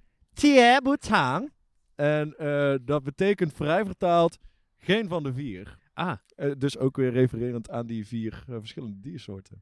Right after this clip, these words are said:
Speaker 1: En we hebben dat in Aquazoo, eh, eh, eigenlijk, eh, op een hele... Ja, ik vind het zelf, eh, heel leuk, op een hele leuke manier, eh, eh, vertaald eigenlijk naar een soort stripverhaal.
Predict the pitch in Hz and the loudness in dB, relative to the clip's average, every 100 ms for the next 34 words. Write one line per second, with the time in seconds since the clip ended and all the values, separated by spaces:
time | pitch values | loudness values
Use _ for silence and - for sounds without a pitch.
0 | _ 117 120 131 131 123 120 107 131 139 | _ -4 0 0 0 -4 -6 -8 -10 -6
1 | 127 113 123 110 107 107 107 - 104 104 | -8 -6 -8 -8 -6 -6 -8 -10 -10 -10
2 | 107 107 110 113 - 117 110 104 - 104 | -10 -12 -14 -16 -12 -10 -8 -10 -8 -10
3 | 101 107 110 107 151 120 104 - _ _ | -10 -10 -6 -2 0 0 -2 -8 _ _
4 | - - 98 98 - 101 - 107 101 - | -20 -14 -10 -10 -8 -10 -6 -4 -4 -6
5 | 101 98 - 107 101 101 98 - - - | -12 -10 -10 -8 -6 -8 -10 -16 -20 -20
6 | - 120 107 110 113 104 101 - 107 113 | -16 -8 -4 -4 -2 -4 -6 -4 -4 -2
7 | 107 104 107 107 104 98 101 - 101 98 | -4 -6 -6 -8 -6 -6 -6 -6 -8 -8
8 | - 127 127 120 123 117 123 - - 165 | -2 0 2 0 -2 -6 -6 -8 -4 -2
9 | 160 - 117 107 180 | -2 -2 -4 -2 -2